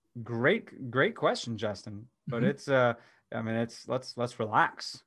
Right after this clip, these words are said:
Speaker 1: you know. I will tell you this, since we're on the Shallowy option, he's,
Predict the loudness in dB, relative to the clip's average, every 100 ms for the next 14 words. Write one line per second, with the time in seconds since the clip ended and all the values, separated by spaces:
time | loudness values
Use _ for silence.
0 | _ -4 -2 -2 -6 _ _ _ _ _
1 | 0 4 4 6 6 6 4 0 0 0
2 | 0 2 2 4 4 4 4 0 -6 -6
3 | -12 _ -2 -2 -2